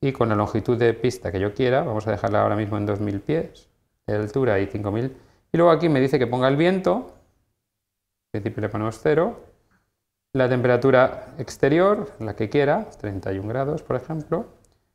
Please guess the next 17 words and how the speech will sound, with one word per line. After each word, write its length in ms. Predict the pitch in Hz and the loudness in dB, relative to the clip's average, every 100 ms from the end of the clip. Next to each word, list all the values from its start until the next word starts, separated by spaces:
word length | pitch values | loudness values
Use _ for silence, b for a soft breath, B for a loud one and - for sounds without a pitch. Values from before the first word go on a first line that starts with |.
| _ - | _ -4
el 180 | 139 135 | -2 2
Q 140 | 160 | 4
N 200 | 160 151 | 4 6
H 260 | 156 165 143 | 4 2 2
del 140 | 123 | 4
aeropuerto 640 | 120 113 110 151 151 147 175 | 4 4 4 2 2 -2 -4
en 80 | 135 | -4
ese 140 | 120 | -4
momento, 560 | 127 143 143 151 220 - _ _ _ - | -2 -2 -2 -4 -4 -10 _ _ _ -10
pues 180 | 107 - | -8 -4
habría 220 | 95 107 | -2 0
que 100 | 107 | 0
calcular 380 | 104 101 110 107 | -2 -2 -2 -2
si 80 | |
lo 60 | 104 | -6
estamos 260 | 95 104 101 | -6 -6 -6
haciendo 480 | 95 104 104 - | -4 -4 -6 -8